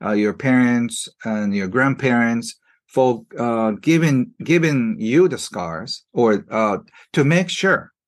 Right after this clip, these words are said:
that you're safe. They didn't do it to punish you. They did it so they make sure that you're safe.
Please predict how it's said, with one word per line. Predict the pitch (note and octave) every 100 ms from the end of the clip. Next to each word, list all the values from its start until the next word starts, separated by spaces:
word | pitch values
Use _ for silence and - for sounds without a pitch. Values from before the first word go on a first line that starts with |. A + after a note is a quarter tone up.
| -
that | A2
you're | A2
safe. | G#2 - E3+ F#2+ _ _ _ _ -
They | G3+
didn't | B3+ C4+ F3+
do | B2+
it | A2+ A2+ - _ _ _ _ -
to | C#3 A#2
punish | - G#3+ F#3+ -
you. | E2 - _ _
They | - D#3
did | C3 D3 -
it | - E2+ _ _ _ _ _ _ -
so | - D3+ C#3 -
they | C3+ D3+
make | E3 F#3+
sure | - - A3+ C3 C3 E3 -
that | B2+
you're | A#2+ B2+
safe. | A2 - F3+ E3+